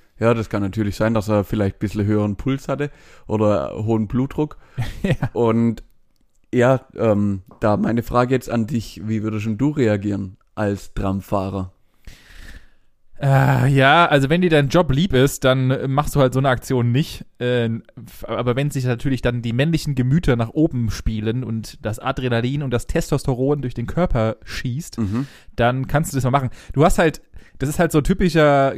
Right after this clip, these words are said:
Speaker 2: Goliath-Effekt, wie ich ihn jetzt mal gerade taufe, dass du halt einfach, du weißt ja,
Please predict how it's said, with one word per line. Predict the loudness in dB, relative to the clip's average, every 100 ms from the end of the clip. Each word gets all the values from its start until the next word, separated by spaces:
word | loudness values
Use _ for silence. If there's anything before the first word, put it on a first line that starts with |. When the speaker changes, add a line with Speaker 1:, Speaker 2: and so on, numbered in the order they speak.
| -2
Speaker 2:
Goliath-Effekt, | 2 4 4 4 2 0 -2 -2 -4 -12 -10
wie | -8
ich |
ihn | -6
jetzt | -6
mal | -6
gerade | -4 -6
taufe, | -2 -2 -2 -4 -4
dass | -4
du | -2
halt | -2
einfach, | 0 0
du | 2 4
weißt | 4 4 2
ja, | 2 4 2